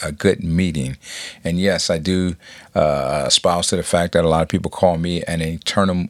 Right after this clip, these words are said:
optimist. And yes, I do get down. I do get frustrated. I am human like anyone else.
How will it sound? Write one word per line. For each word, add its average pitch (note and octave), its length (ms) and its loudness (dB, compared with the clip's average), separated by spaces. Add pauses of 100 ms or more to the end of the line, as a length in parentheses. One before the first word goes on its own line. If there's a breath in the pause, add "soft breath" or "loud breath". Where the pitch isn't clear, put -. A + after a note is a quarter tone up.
(180)
optimist. F#2+ 720 0
And E2 160 -4
yes, F#2 340 0
I D#2+ 120 -6
do F2+ 260 -2
get D#2+ 260 -2
down. F2+ 400 2
I D#2+ 100 -2
do F2 200 -2
get F2+ 180 -6
frustrated. F2+ 1000 0
I E2+ 180 0
am E2 240 -2
human G2 440 0
like D2+ 260 -4
anyone F2+ 420 0
else. E2+ 340 2